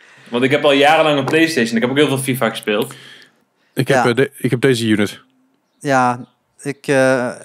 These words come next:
Speaker 3: ik heb dus nu die losse, losse, eh, eh, dingetjes er, eh, bovenop gekocht. Maar die moet je dus eigenlijk erop zetten wanneer je dus al nieuw koopt en niet wanneer het al gesloopt is. <laughs> Dus het blij-, blijft echt niet goed zitten.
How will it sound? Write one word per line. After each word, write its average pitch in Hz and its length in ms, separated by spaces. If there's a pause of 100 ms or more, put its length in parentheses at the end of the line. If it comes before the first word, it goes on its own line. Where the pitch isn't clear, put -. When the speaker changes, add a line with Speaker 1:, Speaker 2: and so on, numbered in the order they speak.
(460)
Speaker 3:
ik 143 140
heb 156 100
dus 156 100
nu 160 140
die 143 140
losse, 147 320
losse, 151 240
eh, 117 760
eh, 113 80
dingetjes 117 400
er, 156 160
eh, 139 180 (100)
bovenop 139 520
gekocht. - 420 (280)
Maar 131 120
die 139 100
moet 165 80
je - 60
dus 143 100
eigenlijk 151 420 (180)
erop 151 240
zetten 156 360
wanneer 143 240
je 143 120
dus 127 200
al 127 220
nieuw 180 280
koopt 113 320
en 120 100
niet 151 220
wanneer 139 200
het 131 100
al 127 80
gesloopt 135 380
is. - 260 (1400)
<laughs> - 20
Dus - 200
het - 280
blij-, 147 300 (140)
blijft 165 220
echt 160 120
niet 180 140
goed - 140
zitten. - 280